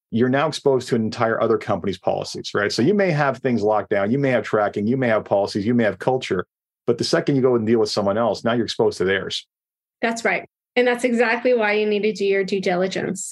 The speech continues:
Speaker 2: And and it's not even a one and done thing. Like,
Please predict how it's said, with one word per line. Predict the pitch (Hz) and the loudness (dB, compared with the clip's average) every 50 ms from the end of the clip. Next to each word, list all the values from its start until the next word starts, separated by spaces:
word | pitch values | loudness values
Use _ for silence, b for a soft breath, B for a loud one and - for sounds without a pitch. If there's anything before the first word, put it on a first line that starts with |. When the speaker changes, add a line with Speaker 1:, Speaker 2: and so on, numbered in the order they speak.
| - - - | -10 -4 -2
Speaker 2:
And | 220 214 208 202 202 202 196 202 196 185 _ _ _ _ _ _ _ _ _ - | 0 2 2 2 2 2 0 0 -2 -4 _ _ _ _ _ _ _ _ _ 0
and | 247 254 | 2 4
it's | 247 240 240 | 4 4 2
not | 262 247 254 285 | 2 2 2 2
even | 302 285 302 294 269 | 0 0 0 0 0
a | 240 214 | 0 0
one | 185 208 214 220 226 | 0 0 0 2 2
and | 226 226 214 | 2 2 2
done | 185 214 202 202 202 196 190 | 0 0 0 0 -2 -4 -2
thing. | - 208 226 247 220 202 | 0 0 2 2 2 2
Like, | 190 190 190 190 185 | 0 0 0 -2 -4